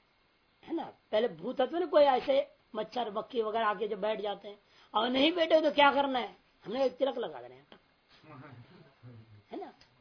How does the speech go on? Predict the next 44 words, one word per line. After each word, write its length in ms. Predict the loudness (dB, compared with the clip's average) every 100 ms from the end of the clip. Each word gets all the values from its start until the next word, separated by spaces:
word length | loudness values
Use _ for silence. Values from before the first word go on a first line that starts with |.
| -12
बिंदी 200 | 0 0
लगा 240 | 0 -6
दो 120 | -10 _ _ _ _ _ _ _ -4
और 80 |
उस 60 | 2
पर 140 | 4
ध्यान 280 | 8 6 6
दो, 140 | -4 -10 _ _ _ _ _ _ _ _ _ _ _ _ _
उसके 200 | -6 -2
संबंध 320 | 0 2 4 4
पर 120 | 4
ध्यान 240 | 4 4
दो, 80 | 0
बिंदी 240 | -4 -6
पर 160 | -2 -2
नहीं, 300 | 0 -4 -6 _ _ _ _ _ _ _ _
न 120 | -12 -6
बिंदी 220 | -4 -2
दिखनी 280 | -4 -2 0
चाहिए 160 | 2
ना 120 | 2 4
नाक, 320 | 4 4 -4 _ _ _ _ -20 _
उन 80 | -4
दोनों 220 | -2 0
का 80 | -2
बीच 320 | -4 -8 -10 -20 _ -14
एक 100 | -10
संबंध 240 | -8 -6
विशेष, 380 | -6 -4 -4 -6 _ _
उस 120 | -14
पर 100 | -10 -14
ध्यान 220 | -14 -18
देना 180 | -18 -16
है 80 |
धीरे 220 | -14 -12 -12
धीरे, 240 | -14 -18 _ _ _ _ _ _ _ _ -4
हो 160 | 4 6
जाएगा। 300 | 6 4 2 -4
अपनी 300 | -10 -8 -6
सूक्ष्मता 460 | -6 -8 -8 -4 -4
स्वतः 320 | -4 -2 2
होता 340 | 6 6 4 -4
है, 180 | -4 -16
ये 160 | -20